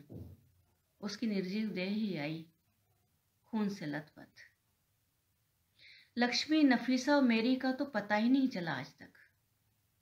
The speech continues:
लक्ष्मी, नफीसा और मेरी का तो पता ही नहीं चला आज तक। नमक लेने गई थी दुकान तक, आई ही नहीं। कबीर रो रहा बाजार में खड़ा, रस खान गुमसुम है।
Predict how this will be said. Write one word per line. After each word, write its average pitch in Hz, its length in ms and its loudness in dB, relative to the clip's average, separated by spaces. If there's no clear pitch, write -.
लक्ष्मी, 269 440 6
नफीसा 262 440 4
और 285 120 8
मेरी 233 300 4
का 262 140 2
तो 285 120 0
पता 202 280 0
ही 254 120 6
नहीं 262 160 8
चला 185 280 2
आज 180 160 -2
तक। 233 200 -6
नमक 214 300 0
लेने 175 240 -2
गई 151 240 -4
थी 165 60 -4
दुकान 151 360 -8
तक, - 180 -20
आई 180 220 0
ही 208 120 0
नहीं। 135 320 -8
कबीर 233 300 6
रो 262 180 6
रहा 220 460 2
बाजार 185 440 2
में 175 180 -2
खड़ा, 170 340 -2
रस 202 220 0
खान 170 360 -4
गुमसुम 190 420 -2
है। 160 200 -4